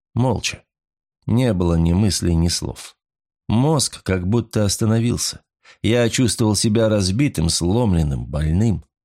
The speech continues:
Я был ошеломлён и растерян. А вот Ники явил невиданное милосердие. В первый момент я едва расслышал его голос.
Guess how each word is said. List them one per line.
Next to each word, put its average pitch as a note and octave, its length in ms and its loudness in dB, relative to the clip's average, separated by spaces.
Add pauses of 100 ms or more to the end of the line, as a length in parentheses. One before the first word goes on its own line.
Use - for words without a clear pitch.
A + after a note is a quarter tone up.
(460)
Я C3 240 0
был E3 240 2
ошеломлён C3+ 640 2
и B2 160 -2
растерян. E2+ 640 -2 (580)
А A#2 140 0
вот B2 260 0
Ники C#3+ 300 2
явил A2 480 2
невиданное A#2 640 2
милосердие. A#2 880 -2 (380)
В - 160 -20
первый F2 340 0
момент F2+ 460 0
я F2+ 180 2
едва F2+ 300 0
расслышал F2+ 640 0
его F2 300 0
голос. - 560 -8